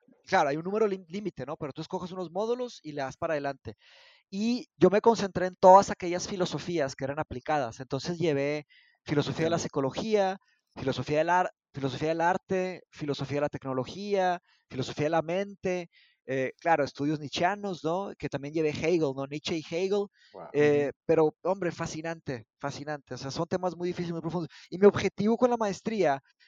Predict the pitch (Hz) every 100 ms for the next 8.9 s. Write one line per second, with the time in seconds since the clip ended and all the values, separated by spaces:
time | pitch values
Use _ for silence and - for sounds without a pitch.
0 | _ - - 170 175 185 - 196 175 175
1 | 156 147 160 180 190 - - - 170 175
2 | - 123 - _ 147 143 147 139 139 156
3 | 175 196 180 175 156 123 - - - 160
4 | 127 - _ - _ _ _ - 170 -
5 | - 185 165 170 247 - - _ _ _
6 | _ 175 - - 226 165 - - 165 180
7 | 240 _ _ _ 156 147 131 - 196 196
8 | 196 185 160 160 160 139 139 143